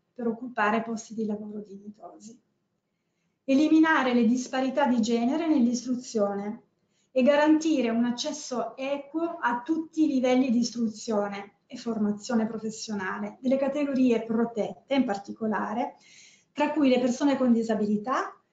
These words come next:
le popolazioni indigene e i bambini in situazioni di vulnerabilità.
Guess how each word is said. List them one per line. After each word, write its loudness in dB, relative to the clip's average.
le 2
popolazioni 0
indigene 0
e 0
i 4
bambini 2
in 0
situazioni -2
di 4
vulnerabilità. -2